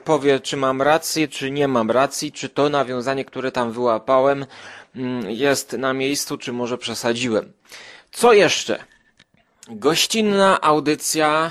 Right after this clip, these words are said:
e, z gościem, znaczy się Burnt Offerings. Po raz kolejny zagościła u mnie Komnata Dymu. Słuchajcie, godzinna audycja, gdzie dyskutujemy sobie, e, z Piotrem,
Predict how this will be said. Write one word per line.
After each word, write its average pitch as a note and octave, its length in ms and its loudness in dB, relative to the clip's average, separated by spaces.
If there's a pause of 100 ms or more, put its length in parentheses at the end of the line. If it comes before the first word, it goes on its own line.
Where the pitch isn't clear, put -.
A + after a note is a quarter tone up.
e, C#3 380 -2
z A#2+ 120 -10
gościem, A#2+ 500 4
znaczy A2 280 -4
się C#3+ 260 2
Burnt C3+ 640 2
Offerings. A2 760 0 (520)
Po G3 160 6
raz F3+ 200 2
kolejny D#3 400 2
zagościła C#3+ 720 2
u B2 160 -4
mnie B2 420 0 (560)
Komnata C3 840 2
Dymu. A2 540 2
Słuchajcie, B2 480 -2
godzinna D#3+ 840 0
audycja, C#3 600 -6
gdzie A#2+ 240 -4
dyskutujemy C3 720 -4
sobie, A#2+ 420 0 (600)
e, A2+ 160 -6
z - 140 -10
Piotrem, C3 640 2